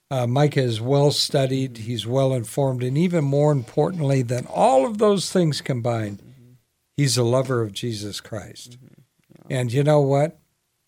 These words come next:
Speaker 1: I don't care how sharp you are. I don't care how much you've studied the book. I don't know. I don't care if you're the greatest speaker in the whole entire word,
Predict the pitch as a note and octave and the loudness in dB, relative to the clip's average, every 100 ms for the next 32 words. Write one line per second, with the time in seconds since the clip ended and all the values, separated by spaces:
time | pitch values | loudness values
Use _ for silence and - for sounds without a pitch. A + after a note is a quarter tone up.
0 | - - _ _ D3 G3 F#3 - D#3+ C#3 | -20 -20 _ _ 2 4 4 4 4 4
1 | B2 C#3+ C#3+ A#2 - - C3 F#3 - F3+ | 4 2 2 0 -4 -2 -2 -4 -6 -6
2 | F3+ F3+ F3 - F3+ E3+ - C3+ E3+ D#3 | -2 -2 -2 -2 -4 -8 -8 0 2 2
3 | A#2+ D3+ C3+ B2+ D3 D3+ C3 - C3 A2 | 0 0 2 4 4 2 0 -4 -6 -6
4 | - E3 D3+ C#3+ C3 B2+ A#2 C#3 C#3 - | -4 0 2 0 -4 -6 -2 0 0 -2
5 | C#3+ F#3+ F#3 D3 C#3+ C#3+ D#3+ D#3 E3+ C#3+ | -4 -4 -2 0 2 2 0 0 2 0
6 | - D3+ C#3 - C3 A#2+ G2+ A#2 A#2+ C3+ | 2 2 2 -2 -4 -4 -8 -4 -2 2
7 | D#3+ F3+ D3+ - - C#3 B2 C3 A#2+ A2+ | 2 2 -2 -6 -6 -8 -6 -6 -6 -6
8 | A2+ - D#3 D3+ F3 F#3 E3+ C#3+ D#3 D3 | -10 -4 2 4 4 0 -2 -2 -2 0
9 | C3+ B2+ C3 B2+ A#2+ | -2 -6 -6 -6 -8